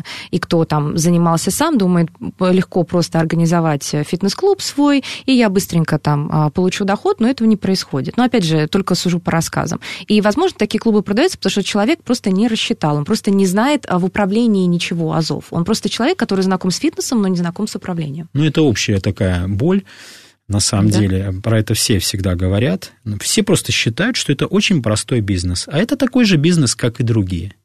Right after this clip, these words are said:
Speaker 2: Со своими сложностями, со своими нюансами, всевозможными моментами. Поэтому, да, человек не рассчитал, э, потому что думал, что это всё легко и просто. А это не легко и не просто. Но,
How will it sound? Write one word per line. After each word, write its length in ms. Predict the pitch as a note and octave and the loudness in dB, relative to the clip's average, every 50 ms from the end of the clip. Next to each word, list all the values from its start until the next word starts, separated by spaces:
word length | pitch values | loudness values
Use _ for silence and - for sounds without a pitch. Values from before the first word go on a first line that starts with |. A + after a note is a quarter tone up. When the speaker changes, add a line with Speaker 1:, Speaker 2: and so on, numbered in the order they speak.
| _ _ _ - | _ _ _ -10
Speaker 2:
Со 300 | - - - - - A#2+ | -6 -6 -4 0 0 0
своими 360 | - - E3 G3 B3 A3+ E3+ | 2 2 4 4 4 4 4
сложностями, 840 | - - - B2 C#3 D#3 C#3+ C3+ C3 - - - - A#2 G#2+ G#2 G2+ | 2 2 2 2 2 2 2 2 0 -2 -2 -2 0 0 0 0 0
со 200 | - - - G#2+ | -2 -2 -2 -2
своими 360 | - - B2+ D3+ F#3+ F3+ D3 | 0 0 0 2 2 4 4
нюансами, 800 | A#2+ A2 A2 G#2+ A2 B2+ C#3 C3 - - A2+ G#2 G#2+ G2+ G2+ - _ - - _ _ _ | 4 4 4 4 4 2 2 0 0 0 0 0 0 -2 -4 -6 _ -20 -20 _ _ _
всевозможными 760 | - - - G#2+ A#2 A#2+ A#2 D3 D#3+ D#3+ B2+ B2+ A2+ G#2+ G2+ | -8 -4 -2 0 2 2 4 4 4 4 4 4 4 4 2
моментами. 800 | G2 G2 G2 G2+ G#2+ A#2 B2+ A#2+ A2 A2+ G2+ F#2+ F#2+ F#2+ F#2+ - - - - _ _ - | 2 2 2 2 2 2 2 0 -2 -2 -2 -2 -2 -4 -6 -10 -16 -20 -20 _ _ -6
Поэтому, 380 | - C#3+ D#3 - E3 D#3 D3 B2+ | -4 -2 0 0 2 2 2 2
да, 180 | G#2+ D#3+ A#3 | 2 2 2
человек 480 | B3+ - - C#3 B2 B2 C3 C3+ - - | 2 2 2 2 2 4 2 2 2 2
не 80 | B2+ A#2+ | 2 2
рассчитал, 640 | B2 B2+ - - D3 D#3 - - A#3 C4+ B3+ B3 - _ _ _ _ _ _ _ _ _ _ _ - | 2 2 0 0 -2 -2 0 2 2 2 2 0 -2 _ _ _ _ _ _ _ _ _ _ _ -8
э, 300 | A#2+ A2 G#2+ G#2+ G#2 G2 | -6 -2 -2 0 -2 0
потому 280 | - G#2+ G#2 C3 C#3+ E3+ | -2 0 0 2 2 2
что 160 | D#3+ - - | 0 0 0
думал, 280 | B2 A#2+ G3 A3 F#3+ C3+ | 2 2 4 4 4 2
что 180 | A2 - - A#2+ | 2 0 0 0
это 140 | A2 - | 0 0
всё 240 | A2+ - - - E3+ | -2 -2 2 2 4
легко 340 | E3+ C#3 A2+ - - D3 C#3 | 4 4 2 0 0 2 2
и 60 | B2 | 2
просто. 500 | G2+ - G2+ F2+ E2+ - - - - E2+ - _ _ _ _ _ _ _ - | 2 0 -2 -2 -2 -4 -6 -10 -14 -20 -20 _ _ _ _ _ _ _ -10
А 80 | B2+ D#3+ | -6 -6
это 160 | A3+ - - | -4 0 2
не 80 | C4 B3 | 4 4
легко 320 | A3+ - - - - F#3 | 4 2 0 2 2 4
и 80 | F3+ D3+ | 4 4
не 120 | A2 G2+ | 4 2
просто. 440 | F#2 - G#2 G#2 G2+ - - - G2 - - - _ - | 0 0 -2 -2 -2 -2 -6 -8 -10 -10 -12 -12 _ 0
Но, 380 | A#2+ C3+ D#3+ F3+ F3+ F3 D#3+ | 4 4 6 6 6 4 4